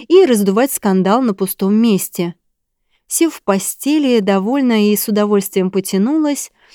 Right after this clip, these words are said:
в это время из ванной вышел Ковыльский и завис. «Черт, пойдем на третий круг». Он улыбался, от уголков глаз разбегались лучики морщинок. «Ты еще и улыбаться умеешь?»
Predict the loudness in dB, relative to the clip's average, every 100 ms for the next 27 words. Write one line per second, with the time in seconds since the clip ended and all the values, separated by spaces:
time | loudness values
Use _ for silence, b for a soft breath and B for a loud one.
0 | b -2 0 0 2 4 4 2 2 0
1 | 2 2 2 0 -2 -4 -4 -2 -2 -4
2 | -6 -8 -8 -4 -2 0 0 0 -4 -10
3 | -20 _ _ _ _ _ _ _ _ -6
4 | -4 -4 -8 -10 -4 -2 0 2 2 0
5 | -2 -2 -4 -4 -6 -8 -14 _ _ _
6 | _ -2 2 2 2 2 2 0 -2 -4
7 | -4 -6 _ -6 -2 0 2 0 0 -2
8 | -2 0 0 -2 -4 -2 -2 0 -2 -4
9 | -2 -2 -2 -4 -2 -2 -2 -4 -2 -2
10 | -2 -4 _ -2 0 2 2 2 4 2
11 | 0 0 -2 -4 -2 0 2 2 2 0
12 | -4